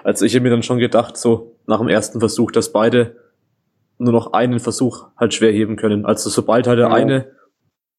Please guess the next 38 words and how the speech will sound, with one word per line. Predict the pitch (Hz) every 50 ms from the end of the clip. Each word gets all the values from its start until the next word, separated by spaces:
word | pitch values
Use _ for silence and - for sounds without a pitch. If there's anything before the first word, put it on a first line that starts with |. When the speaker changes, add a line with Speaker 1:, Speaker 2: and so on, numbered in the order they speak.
| - -
Speaker 1:
den | 123 113
zweiten | - - 117 123 131 135
Versuch | 120 131 117 - 123 110
nicht | 135 147 147 147
mehr | - 131 117
schafft, | - 127 131 131 - -
wird | 120 117
er | 113
im | 117 110
dritten | 123 127 127 123 -
Versuch | 123 113 117 113
nicht | 123 127 113
mehr | 123 117
die | 117 107
Kraft | - - 113 113 - -
haben, | 117 117 110
das | 110 104 -
nochmal | 113 110 117 110
hochzukriegen. | 104 107 101 - - 107 - 101 107 104 101 101 101 - - _ _ _ _ _ _ _ _ _ _ _ _ _ _ _ _ _ _ -
Speaker 2:
Ja. | 120
Speaker 1:
Also | 113 - 101 - - 104 104 104 - - - _ _ -
da | - 110
war | 120 -
ich | 113
mir | 127 117
zumindest | - - 113 113 107 107 104 -
sehr | - 110
sicher, | - 117 98 110 107 101 - - - _ _ _ _ _ _ _ _ _ -
dass | - -
jetzt | 110 98 -
da | 113 107
der | 107 104 101
Vincent | 117 120 113 - 120 101
auch | 90 101 101
im | 110 101
dritten | - 117 120 - 120 113
nicht | 107 98 107
nochmal | 107 107 101 110 110 104 104 104 104 - -